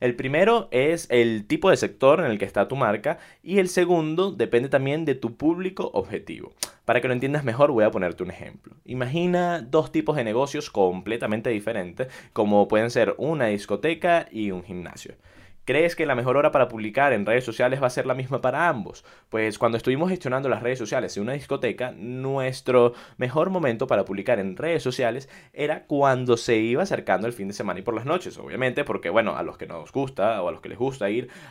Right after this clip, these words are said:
a la discoteca, pues empiezan a averiguar <laughs> en plan ya finales de, de semana dónde hay una mejor fiesta, dónde va a estar este D J, dónde va a estar el otro, dónde va a estar esto, lo que sea.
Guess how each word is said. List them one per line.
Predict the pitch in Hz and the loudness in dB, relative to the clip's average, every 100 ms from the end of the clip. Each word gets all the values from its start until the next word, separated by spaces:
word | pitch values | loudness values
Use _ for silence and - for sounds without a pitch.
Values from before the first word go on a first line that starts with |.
| - | -6
a | 90 | -4
la | 95 | -4
discoteca, | 101 120 127 160 170 | -2 -2 0 0 0
pues | 104 98 92 90 87 87 85 - - - - - _ _ | 2 4 2 0 -2 -2 -4 -8 -18 -20 -20 -20 _ _
empiezan | 117 107 113 110 120 | -6 -4 2 2 4
a | 123 | 4
averiguar | 123 123 113 117 123 143 143 - | 6 4 4 8 8 8 4 -2
<laughs> | |
en | - 127 139 131 120 107 | -6 -2 -2 -2 -4 2
plan | 120 113 110 | 4 4 4
ya | 113 113 | 6 4
finales | 131 127 117 123 123 | 2 2 4 4 2
de, | 117 110 107 98 92 | 2 4 2 2 0
de | 101 | -4
semana | 107 120 135 131 147 - | -4 -4 -2 -4 -6 -8
dónde | 104 101 123 110 104 110 113 113 - | -16 -6 2 2 2 0 2 2 2
hay | 104 104 104 | 0 0 -2
una | 104 | -4
mejor | 98 92 | -6 -8
fiesta, | 92 147 147 139 | -6 -6 -4 -4
dónde | 104 104 | -4 0
va | 101 | 0
a | |
estar | - 104 | 0 -2
este | 95 - | -4 -8
D | 95 98 | -10 -4
J, | 151 | -2
dónde | 120 104 | -2 -2
va | 92 | -6
a | |
estar | - 90 | -8 -10
el | 95 | -4
otro, | 147 147 135 | -4 -2 -4
dónde | 104 92 98 | -4 -6 -8
va | 95 | -8
a | |
estar | - 98 | -8 -6
esto, | 147 - 90 | -8 -10 -12
lo | 92 | -12
que | 104 | -8
sea. | 139 | -4